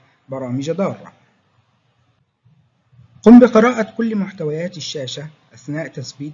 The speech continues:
برنامج جديد، حيث أنه أثناء تثبيت بعض البرامج على الأجهزة قد يطلب منا تثبيت برنامج إضافي. قم برفض تثبيت هذا البرنامج أو إلغاء عملية التثبيت ككل.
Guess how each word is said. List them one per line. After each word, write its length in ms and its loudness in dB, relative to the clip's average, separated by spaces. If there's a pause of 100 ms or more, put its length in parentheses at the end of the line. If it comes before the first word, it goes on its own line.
برنامج 480 -10
جديد، 400 -12 (520)
حيث 260 -10
أنه 460 -4
أثناء 320 -8
تثبيت 460 -12
بعض 300 -12
البرامج 520 -8
على 220 -10
الأجهزة 600 -12
قد 200 -10
يطلب 400 -6
منا 340 -6
تثبيت 520 -14
برنامج 640 -8 (120)
إضافي. 380 -10 (640)
قم 160 2
برفض 320 -6
تثبيت 500 -14
هذا 240 -8
البرنامج 640 -12 (320)
أو 160 -8
إلغاء 240 -8
عملية 540 -12
التثبيت 580 -18
ككل. 380 -10